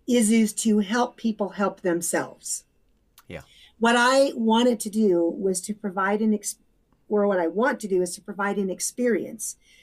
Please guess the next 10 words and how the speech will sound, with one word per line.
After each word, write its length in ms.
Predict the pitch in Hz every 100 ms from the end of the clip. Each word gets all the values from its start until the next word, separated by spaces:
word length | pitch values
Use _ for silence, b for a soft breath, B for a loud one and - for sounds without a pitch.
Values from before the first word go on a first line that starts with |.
| b
where 160 | 220 214
people 340 | 240 240 233
can 180 | 233 214
engage 500 | 190 190 208 208 202
and 100 | 185
engage 340 | 180 190 185
and 100 | 185
engage 340 | 175 180 175 180
and 120 | 170
engage. 680 | 175 247 262 - - -